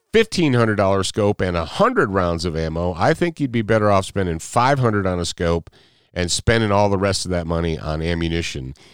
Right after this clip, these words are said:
and getting out and getting experience, getting training. That's my recommendation. Carlos Hathcock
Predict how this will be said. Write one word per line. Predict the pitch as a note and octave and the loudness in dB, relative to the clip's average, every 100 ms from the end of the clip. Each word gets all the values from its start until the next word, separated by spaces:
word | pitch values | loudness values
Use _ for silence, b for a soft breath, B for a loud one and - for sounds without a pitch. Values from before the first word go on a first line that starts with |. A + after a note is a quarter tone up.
| b | b
and | - D2 | -10 -6
getting | E2 D#2+ D#2 | -2 -2 0
out | D2+ C#2 | -2 -4
and | |
getting | D2 D2 C#2 | -6 -8 -8
experience, | C2+ - E2+ D#2 B1+ B1 - | -8 -6 -4 -4 -6 -8 -10
getting | - C#2+ C2 | -10 -10 -10
training. | B1 - C#2 A#1+ G1+ - _ _ _ _ _ | -10 -8 -8 -10 -14 -20 _ _ _ _ _
That's | - - | -14 -12
my | - A#2 | -12 -14
recommendation. | - - - G1+ G1+ - - - - _ _ _ _ _ _ _ _ _ _ _ _ _ _ - | -16 -18 -20 -20 _ -20 -18 -20 -20 _ _ _ _ _ _ _ _ _ _ _ _ _ _ 0
Carlos | D3+ A3 G#3 | 2 4 4
Hathcock | G#3+ G3 F#3+ F3 C#3+ - | 6 4 4 4 4 2